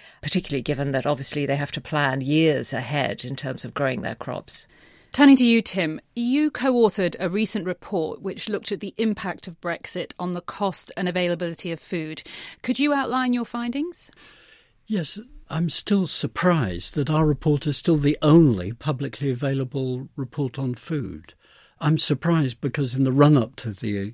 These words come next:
Speaker 3: referendum, basically we tried very hard, lots of people in the food industry, academics, to get the food issue on the agenda.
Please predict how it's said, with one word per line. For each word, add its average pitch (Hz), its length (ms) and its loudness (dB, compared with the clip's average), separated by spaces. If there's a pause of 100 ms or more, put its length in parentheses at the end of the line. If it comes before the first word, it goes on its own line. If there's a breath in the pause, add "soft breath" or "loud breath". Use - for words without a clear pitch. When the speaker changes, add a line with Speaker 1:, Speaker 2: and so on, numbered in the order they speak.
Speaker 3:
referendum, 104 840 -2 (520 soft breath)
basically 143 400 0
we 131 160 0
tried 135 340 0
very 127 220 2
hard, 110 420 0
lots 131 340 -2
of 104 100 -8
people 104 340 -4
in 117 220 2
the 104 80 -8
food 117 260 -4
industry, 110 460 -4
academics, 104 580 -6
to 123 120 -4
get 110 340 -4
the 113 100 -8
food 127 260 4
issue 120 360 2
on 113 140 4
the 107 140 2
agenda. 104 540 -2